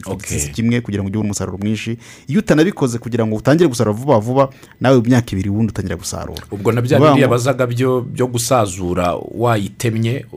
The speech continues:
Speaker 2: Mm.
Speaker 1: bya bindi bishibukaho
Speaker 2: Ah,
Speaker 1: by'ibishami
Speaker 2: nabyo
Speaker 1: nabyo
Speaker 2: reka mbivugire
Speaker 1: imyaka
Speaker 2: rimwe,
Speaker 1: Mm.
Speaker 2: ni ibishibu byo rwose imyaka ibiri uba utangiye gusarura. Ni ukuvuga ngo iyo
Speaker 1: Ok.
Speaker 2: usaruye ikawa,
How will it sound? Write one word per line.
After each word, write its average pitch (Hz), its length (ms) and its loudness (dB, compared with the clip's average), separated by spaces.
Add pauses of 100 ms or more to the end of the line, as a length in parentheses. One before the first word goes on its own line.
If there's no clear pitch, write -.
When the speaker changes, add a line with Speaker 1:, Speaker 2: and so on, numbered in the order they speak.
Speaker 2:
Mm. 104 460 0
Speaker 1:
bya 117 160 0
bindi 104 200 -6
bishibukaho 107 560 -6
Speaker 2:
Ah, 104 80 2
Speaker 1:
by'ibishami 104 320 2
Speaker 2:
nabyo 131 80 2
Speaker 1:
nabyo 180 160 6
Speaker 2:
reka 175 160 4
mbivugire 131 380 6
Speaker 1:
imyaka 127 160 6
Speaker 2:
rimwe, 85 240 4
Speaker 1:
Mm. 117 60 -2
Speaker 2:
ni 127 60 4
ibishibu 170 460 4
byo 160 260 4
rwose 143 380 4
imyaka 135 240 4
ibiri 101 180 -2
uba 98 80 -6
utangiye 104 260 2
gusarura. 90 260 -4
Ni 117 60 4
ukuvuga 170 120 8
ngo 160 80 8
iyo - 20 8
Speaker 1:
Ok. 180 60 2
Speaker 2:
usaruye 165 320 4
ikawa, 147 340 6